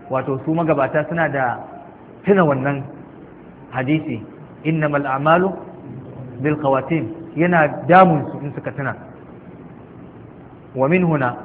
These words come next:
mala yace daga nan ne kana sahabatu man ba'dahum, sahabbai da waɗanda ke bayan su, min as-salaf as-salih, daga magabata na kwarai, yakhafuna ala anfusihim an-nifaq, sukan ji tsoro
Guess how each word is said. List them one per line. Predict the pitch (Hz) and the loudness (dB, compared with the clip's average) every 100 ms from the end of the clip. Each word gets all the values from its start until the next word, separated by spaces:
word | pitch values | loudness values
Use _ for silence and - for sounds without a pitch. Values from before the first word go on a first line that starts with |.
| 135 | 2
mala | 160 160 | 4 6
yace | 156 156 | 4 0
daga | 143 139 | 0 0
nan | 165 165 | 0 2
ne | 175 | 2
kana | 175 170 160 - | 4 4 4 0
sahabatu | 143 160 170 165 | 4 4 4 0
man | 147 143 | 0 0
ba'dahum, | 135 131 175 190 196 - - - - | 0 2 4 4 0 -6 -16 -8 0
sahabbai | 139 139 165 175 | 2 4 4 4
da | 165 | 2
waɗanda | 175 170 151 | 2 0 -2
ke | 151 | 0
bayan | 147 165 185 190 | 6 6 6 2
su, | 214 139 - 143 | 2 0 -4 -2
min | 165 | 0
as-salaf | 160 165 180 170 | 0 4 4 4
as-salih, | 165 190 196 170 135 - - - | 4 8 10 8 2 -6 -12 -2
daga | 147 151 | 2 4
magabata | 160 185 160 156 156 170 | 4 4 6 4 4 2
na | 180 | 4
kwarai, | 185 214 202 - - - | 8 8 8 2 -10 0
yakhafuna | 143 151 151 151 190 185 165 | 2 4 4 6 4 4 6
ala | 190 190 180 | 8 10 8
anfusihim | 170 156 202 185 180 | 6 2 2 2 0
an-nifaq, | 170 165 214 214 - - - - | 0 4 6 6 4 -10 -10 -4
sukan | 190 185 165 | 0 0 0
ji | 240 | -4
tsoro | 247 196 180 175 | 0 2 4 0